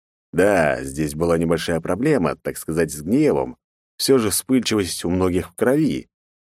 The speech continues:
Вот только подобным тут же предлагали решить все проблемы за пределами города.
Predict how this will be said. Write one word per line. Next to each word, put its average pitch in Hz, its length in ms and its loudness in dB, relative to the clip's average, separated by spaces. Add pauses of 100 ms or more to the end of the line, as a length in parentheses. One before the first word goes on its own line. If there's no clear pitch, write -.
(280)
Вот 82 200 0
только 85 320 0
подобным 87 500 0
тут 90 220 -2
же 85 240 -2 (120)
предлагали 87 580 0
решить 82 380 0
все - 380 -2
проблемы 90 480 0
за 82 140 -4
пределами 90 440 0
города. 80 560 0